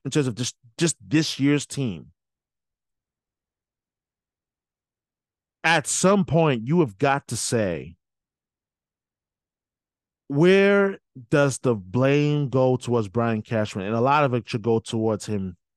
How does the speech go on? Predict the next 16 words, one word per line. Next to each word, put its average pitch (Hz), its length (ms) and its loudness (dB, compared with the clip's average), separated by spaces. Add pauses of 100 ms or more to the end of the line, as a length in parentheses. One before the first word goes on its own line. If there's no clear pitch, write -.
(100)
like, 98 200 -6 (720)
right 120 220 0
about 104 240 -2
now. 85 280 -8 (3750)
Isaiah 151 380 4
Kiner-Falefa 127 920 0 (300)
wasn't 117 340 -2
it. 85 200 -10 (920)
He 185 120 2
wasn't 127 400 2
it. - 320 -6 (1400)
Nor 139 300 4
was 139 220 2
Jo-, 127 220 2
Josh 123 380 0
Donaldson. 95 640 -4